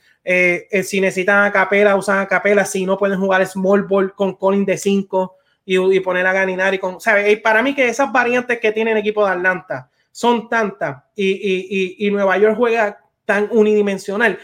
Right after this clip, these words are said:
Y yo creo que Nueva York le sacó ventaja a muchos equipos en la temporada regular porque R J Barrett y Julius Randle en los juegos importantes, cuarenta, cuarenta y un minutos. Reggie Bullock, cuando tú chequeabas la rotación,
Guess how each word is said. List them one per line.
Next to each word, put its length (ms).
Y 80
yo 120
creo 120
que 100
Nueva 260
York 160
le 100
sacó 300
ventaja 320
a 40
muchos 300
equipos 540
en 80
la 100
temporada 380
regular 600
porque 640
R 140
J 260
Barrett 460
y 500
Julius 280
Randle 380
en 100
los 100
juegos 240
importantes, 720
cuarenta, 460
cuarenta 280
y 60
un 80
minutos. 420
Reggie 420
Bullock, 360
cuando 160
tú 80
chequeabas 320
la 80
rotación, 540